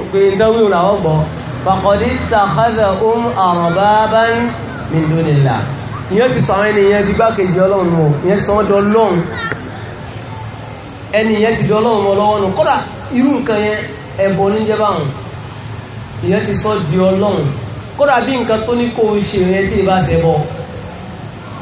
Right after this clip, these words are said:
Ṣé ẹ pé ẹni tí ń fún yàn lóúnjẹ jẹ níbi òkú nìsín? Kì í ṣe ẹbọ ní ṣe.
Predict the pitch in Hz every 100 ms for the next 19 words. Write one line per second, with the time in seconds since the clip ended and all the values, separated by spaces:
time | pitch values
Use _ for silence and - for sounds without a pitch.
0 | - - - 240 233 254 254 277 269 277
1 | 233 220 226 220 226 226 240 220 214 208
2 | 208 226 - - - 175 170 220 247 202
3 | 185 165 156 - - - - - - -
4 | 285 240 220 220 220 226 226 185